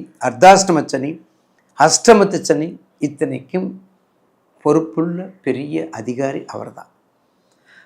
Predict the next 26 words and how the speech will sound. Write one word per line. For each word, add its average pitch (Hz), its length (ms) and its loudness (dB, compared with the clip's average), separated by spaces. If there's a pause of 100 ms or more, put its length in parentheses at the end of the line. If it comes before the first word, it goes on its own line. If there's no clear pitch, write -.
(200)
ரெண்டரை, 185 420 -2 (120)
ரெண்டரை, 151 360 -4 (140)
ரெண்டரை 131 380 -12 (140)
அப்படி 123 300 -10 (100)
பிரிச்சு 185 340 -8
கொடுக்க, - 340 -8 (180)
பிரிச்சு 156 320 -6
கொடுத்து - 380 -12 (160)
வயதுக்கு 185 520 0 (120)
ஏற்றாற் - 360 -10
போல, - 160 -18 (840)
ரெண்டரை, 165 520 -2 (120)
ரெண்டரை, 160 360 -2 (100)
ரெண்டரையை 151 380 -2 (100)
பிரிச்சு 170 300 -4
கொடுத்து 143 360 -6
வயதுக்கு 175 540 -2
ஏற்றாற் 156 360 -6
போல 190 220 -4 (120)
தனது 131 260 -8 (140)
கர்மங்களை 143 580 -8
செய்யக்கூடியவர், 131 720 -8 (280)
அனுகிர-, 143 520 -6
அனுகூலத்தை 160 500 -6
கொடுக்கக்கூடியவர் 123 600 -10 (280)
சனீஸ்வரர். 123 580 -6